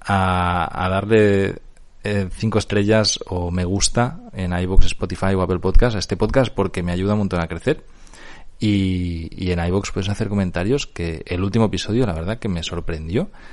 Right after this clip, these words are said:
el montón de comentarios que, que ha tenido. Veo que molan estos episodios de reflexiones, así que vamos allá. Este me lo he preparado un poquito.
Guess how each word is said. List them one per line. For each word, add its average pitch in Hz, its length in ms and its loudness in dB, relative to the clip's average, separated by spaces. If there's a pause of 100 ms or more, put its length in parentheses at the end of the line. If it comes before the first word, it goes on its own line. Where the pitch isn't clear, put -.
(160)
el 95 100 -6
montón 92 280 0
de 135 80 2
comentarios 104 560 2
que, 85 500 -6
que 92 100 -6
ha 92 60 -4
tenido. 98 380 0 (600)
Veo 95 380 2
que 90 340 -2
molan 101 340 4
estos 90 260 -2
episodios 90 460 -4
de 87 100 -4
reflexiones, 107 520 -6
así 202 260 -6
que - 260 -8 (100)
vamos 95 400 -4
allá. 82 300 -8
Este 113 340 -2 (140)
me 90 160 -6
lo 90 60 -4
he 85 40 -8
preparado 95 500 -4 (120)
un 107 120 -4
poquito. - 340 -8